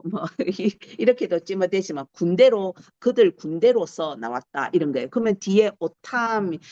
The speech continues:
원래 찌바오트라는 것이 이제 사실은 문법적으로 설명하면 부정사인데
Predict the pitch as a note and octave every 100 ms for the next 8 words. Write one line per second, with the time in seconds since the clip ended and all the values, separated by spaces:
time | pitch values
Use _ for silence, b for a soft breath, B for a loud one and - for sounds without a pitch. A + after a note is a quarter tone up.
0 | B _ E3+ F#3 F3+ - - F3 F#3 -
1 | A#3+ G#3 _ - C#3 C3 C#3+ E3 D3 C#3
2 | C3+ B2 C#3 E3 E3 D#3 D3 A#3+ A#3+ -
3 | C#3 D3 - E3+ E3 D#3 C3+ C3 G3+ G3
4 | G#3 G3 B2+ B2 C3+